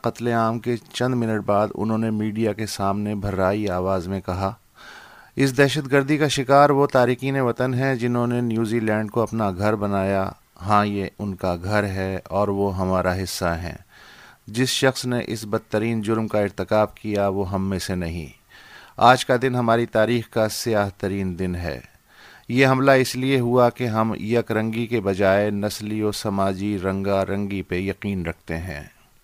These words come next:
اس سانحے میں سے پہلا ہیرو میاں نعیم رشید ابھرا، جو دوسرے نمازیوں کو بچانے کے لیے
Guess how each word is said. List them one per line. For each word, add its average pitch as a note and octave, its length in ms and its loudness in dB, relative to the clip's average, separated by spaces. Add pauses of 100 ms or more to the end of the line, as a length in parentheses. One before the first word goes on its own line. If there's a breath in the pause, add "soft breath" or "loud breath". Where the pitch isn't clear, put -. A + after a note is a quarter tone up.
(360)
اس D3 120 0
سانحے D#3+ 500 4
میں D3 140 2
سے C#3+ 160 2
پہلا C3 420 2
ہیرو A#2+ 340 2
میاں B2 320 0
نعیم A2+ 420 -2
رشید A#2+ 360 -2
ابھرا، G#2 340 2
جو A2 160 -2
دوسرے A2 360 -2
نمازیوں G#2 540 0
کو G#2+ 100 -2
بچانے G2+ 480 -2
کے A2 120 -6
لیے G#2 440 -2